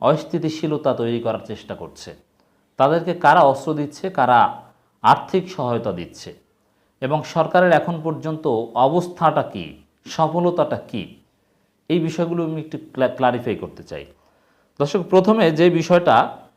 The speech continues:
সরকার বলছে এক কথা, কিন্তু জনগণের মধ্যে সন্দেহ সংশয় আমি দেখলাম, সন্দেহ সংশয়ের যথেষ্ট যুক্তি রয়েছে।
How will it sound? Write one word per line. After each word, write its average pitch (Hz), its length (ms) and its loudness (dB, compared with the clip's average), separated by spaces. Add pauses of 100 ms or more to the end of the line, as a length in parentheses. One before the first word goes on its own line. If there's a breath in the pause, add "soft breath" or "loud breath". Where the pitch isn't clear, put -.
(180)
সরকার 151 680 0
বলছে 139 320 -2
এক 127 160 -4
কথা, 156 320 -6 (180)
কিন্তু 135 260 -6
জনগণের 135 440 -4
মধ্যে 127 240 -4
সন্দেহ 120 380 -4
সংশয় 120 400 -4
আমি 113 120 -4
দেখলাম, 113 520 -4 (960)
সন্দেহ 123 240 -8
সংশয়ের 120 420 -12
যথেষ্ট 170 420 -4
যুক্তি 127 360 -4
রয়েছে। 98 360 -4